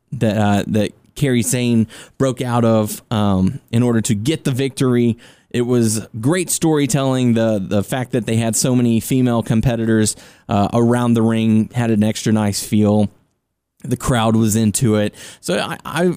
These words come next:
I enjoyed it. So I'm gonna have to go back and, and check it out. But, uh, but yeah, enjoy, enjoy your, uh, views, I guess you could say. Uh, final bit of feedback we have is from Clark saying, "What's your opinion about the direction of the promos delivered on W W E lately?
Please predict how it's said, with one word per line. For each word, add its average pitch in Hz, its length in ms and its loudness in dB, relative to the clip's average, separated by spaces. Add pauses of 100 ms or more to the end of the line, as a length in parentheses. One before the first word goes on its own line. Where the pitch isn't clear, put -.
I 180 180 -4
enjoyed 185 440 2
it. 101 180 0
So 120 140 0
I'm 139 140 0
gonna 147 160 0
have 139 200 -4
to 135 240 -2 (300)
go 147 140 0
back 135 240 -4
and, 120 340 2
and 120 140 -2
check 135 200 -4
it 131 120 -4
out. 123 280 -4 (360)
But, 110 200 2
uh, 104 340 2 (200)
but 117 120 -4
yeah, 107 240 0
enjoy, 113 640 2 (280)
enjoy 113 280 2
your, 104 320 2
uh, 98 280 0 (180)
views, 107 420 2
I 95 120 2
guess 95 240 0
you 95 80 -6
could 101 100 -2
say. 92 240 -2 (400)
Uh, - 160 0
final 170 260 -2
bit 165 160 0
of 151 140 0
feedback 160 380 -2
we 147 100 0
have 160 240 -2
is 165 140 -2
from 151 220 -2
Clark 196 480 -2
saying, 156 400 0
"What's 233 340 0
your 262 120 2
opinion 165 600 2 (300)
about 135 240 -2
the 143 60 -4
direction 143 520 0
of 123 160 -4
the 127 100 -6
promos 180 480 0
delivered 104 420 2
on 113 160 2
W 123 200 0
W 127 280 2
E 135 120 2
lately? 127 500 0